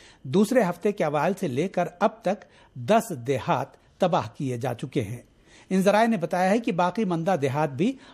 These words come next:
آئندہ چند روز کے دوران تباہ کر دیے جائیں گے۔ دوسری جانب تحریک انصار اللہ نے یمن میں داخل ہونے والے داعش کے بہت سے دہشت گردوں کو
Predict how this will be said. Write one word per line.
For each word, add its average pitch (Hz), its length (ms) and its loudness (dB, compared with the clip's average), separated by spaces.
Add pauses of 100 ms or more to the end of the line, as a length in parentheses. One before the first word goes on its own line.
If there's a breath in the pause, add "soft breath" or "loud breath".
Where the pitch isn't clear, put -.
آئندہ 185 320 2 (160)
چند 160 180 0
روز 180 280 -2
کے 156 120 -2
دوران 131 440 0 (260 soft breath)
تباہ 156 300 0
کر 120 200 -8
دیے 123 220 -6
جائیں 120 300 -2
گے۔ 113 120 -6 (600 soft breath)
دوسری 214 300 4
جانب 226 340 2
تحریک 220 340 2
انصار 185 300 0
اللہ 175 280 2
نے 233 120 0
یمن 202 380 0
میں 208 100 -2
داخل 156 360 -2
ہونے 143 200 -2
والے 135 240 -2 (400 soft breath)
داعش 175 360 0
کے 196 240 0 (300 soft breath)
بہت 175 240 2
سے - 140 -2
دہشت 139 420 -4
گردوں 143 240 0
کو 113 220 -12